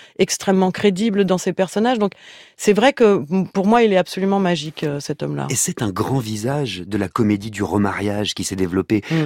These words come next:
Speaker 2: dans les années trente aux États-Unis et dont s'inspire Christophe Honoré, j'ai l'impression, en accordant une importance considérable au dialogue, notamment à l'art de la discussion, de la conversation, euh, qui fait que les époux finissent par se comprendre. Quel plaisir est-ce qu'il y a pour vous, en tant que comédienne,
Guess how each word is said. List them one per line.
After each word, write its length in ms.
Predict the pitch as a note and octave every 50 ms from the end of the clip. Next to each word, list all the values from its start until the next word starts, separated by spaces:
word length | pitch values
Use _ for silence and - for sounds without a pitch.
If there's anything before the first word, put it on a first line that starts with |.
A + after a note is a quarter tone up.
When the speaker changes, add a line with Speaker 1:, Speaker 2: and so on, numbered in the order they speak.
| - -
Speaker 2:
dans 80 | G2 F#2+
les 140 | F#2 -
années 140 | G2 F#2+ F#2+
trente 360 | - - - C3+ C#3 - - F#2 - - - - - _
aux 60 | G2+
États-Unis 420 | F#2 F#2+ - - F#2+ F#2 B2 D3 D3
et 40 | B2
dont 120 | A2 A#2+
s'inspire 420 | - - C3+ - - - G3+ F#3
Christophe 400 | - - F#2+ - - F2+ E2 -
Honoré, 260 | F#2+ F2 E2+ E2 G2 G2
j'ai 140 | G2 G#2 F#2+
l'impression, 540 | F#2+ F#2 - - - G#2 - - D3+ D#3 C#3
en 100 | G#2 F#2
accordant 500 | G2+ - - A2+ G#2+ A#2+ C#3+ D3+ D3+ C3+ - - - - - -
une 120 | G2+ G#2+
importance 440 | G#2+ G2+ - - - - B2 A2+ -
considérable 680 | - C3+ - - - A#2 A#2 B2+ C3 C#3+ D3 B2 G#2
au 40 | F#2+
dialogue, 540 | F2 F2+ F#2+ G#2+ A#2+ A#2 A#2+ B2 B2 A2 G2+ - - - - - _
notamment 320 | G2+ F#2+ - A2 G#2+ A#2 G#2+
à 80 | F#2 G2
l'art 340 | A2 B2 C3+ C#3 C3 A#2+ G#2+
de 100 | G#2+ G#2
la 120 | F#2 F#2+
discussion, 680 | G2+ G2+ A2 G#2 - - A#2 G#2 - - A#2+ A#2 A#2 A2+
de 100 | G#2+ F#2+
la 100 | F2+ -
conversation, 760 | - - A2+ G2+ G#2+ G2+ - - A2 G2+ - - - G#2+ A#2+ - - - - - - -
euh, 80 | F#2 F2+
qui 120 | - -
fait 120 | - - C3
que 100 | - A2
les 200 | G2+ F#2+ F2 G#2
époux 220 | F#2 - - C3 C3
finissent 360 | - - G2+ G#2 A2 - -
par 160 | - - -
se 80 | - A2
comprendre. 540 | G2 - G#2+ G#2 - - - A2 A#2+ A#2+ G#2+ - - - - -
Quel 140 | - - F3
plaisir 320 | - - D#3+ D#3 D3 G3 E3+
est-ce 100 | B2+ -
qu'il 120 | - G#2+
y 40 | C#3
a 40 | D3+
pour 220 | - - G2 F#2 F2
vous, 200 | G2 B2 D3 E3 - - - -
en 80 | - G2+
tant 100 | - G#2+
que 60 | G2+
comédienne, 540 | - - F#2 F#2 F2+ F2 G#2+ B2+ C#3+ C#3+ C3